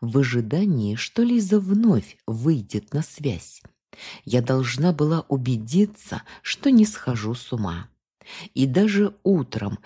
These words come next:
когда будильник оповестил меня о начале нового дня, я не убрала рацию.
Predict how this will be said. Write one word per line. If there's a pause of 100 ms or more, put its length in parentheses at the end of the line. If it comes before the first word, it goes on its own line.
(160)
когда
будильник
оповестил
меня
о
начале
нового
дня, (460)
я
не
убрала
рацию.